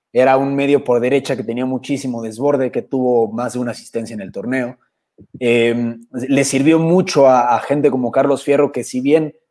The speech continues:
eh, sabía cómo crearse jugadas por sí mismo,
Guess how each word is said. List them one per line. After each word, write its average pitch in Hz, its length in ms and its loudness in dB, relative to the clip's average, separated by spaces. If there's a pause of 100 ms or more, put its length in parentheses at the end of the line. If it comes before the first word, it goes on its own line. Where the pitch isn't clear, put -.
(460)
eh, 135 140 -4
sabía 143 520 2
cómo 156 260 0
crearse 139 420 2
jugadas 127 460 0
por 107 200 -10
sí 135 140 -10
mismo, 139 500 -6